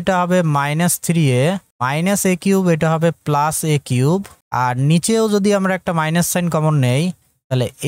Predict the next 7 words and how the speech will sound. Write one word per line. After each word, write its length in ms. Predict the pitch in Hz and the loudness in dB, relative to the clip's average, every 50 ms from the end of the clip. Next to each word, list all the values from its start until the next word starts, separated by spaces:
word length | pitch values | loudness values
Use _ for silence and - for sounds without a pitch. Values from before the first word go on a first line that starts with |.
| 165 170 | 0 0
a 40 | 180 190 190 143 175 180 | 0 0 0 0 2 2
into, 460 | 185 185 185 175 - - 143 131 131 135 151 180 226 226 - - _ _ _ | 4 4 2 2 2 0 2 2 4 2 2 2 0 -2 -4 -8 _ _ _
তাহলে 180 | _ 143 143 139 131 131 131 | _ -2 -2 0 0 0 0
মাইনাস 420 | 139 151 160 180 185 202 214 202 - 190 - 180 185 | 0 -2 -2 -2 0 0 0 0 -2 -4 -2 -2 -2
এটা 200 | 190 180 208 196 185 180 | -2 0 -2 -2 0 0
হবে 220 | 190 180 185 196 190 180 - _ - | 0 0 0 0 0 -2 -4 _ -4
প্লাস 300 | 156 151 147 156 160 | -2 0 0 0 -2